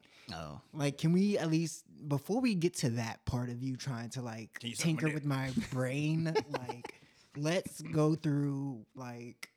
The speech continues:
Speaker 2: other stages first, 'cause tinkering with my brain, that means that you're going to be, like, there for a long time, and I don't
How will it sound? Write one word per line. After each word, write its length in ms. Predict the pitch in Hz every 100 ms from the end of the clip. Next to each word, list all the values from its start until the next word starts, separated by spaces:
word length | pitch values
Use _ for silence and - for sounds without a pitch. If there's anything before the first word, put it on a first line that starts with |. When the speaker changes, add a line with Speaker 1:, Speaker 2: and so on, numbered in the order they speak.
| _ -
Speaker 2:
other 260 | 143 139
stages 420 | 127 151 139 131
first, 220 | - 127 -
'cause 180 | 117 127 _ -
tinkering 380 | 196 214 202 185
with 120 | 160
my 140 | 147
brain, 300 | 131 135 147
that 160 | 127 127
means 240 | 135 131 123
that 200 | 120 -
you're 80 | 123
going 260 | 127 127
to 160 | - 127
be, 240 | 120 123
like, 280 | 113 113 113
there 220 | 110 117
for 140 | - 156
a 60 |
long 200 | 151 160
time, 280 | 156 156 151
and 120 | 113
I 80 | 123
don't 200 | 139 131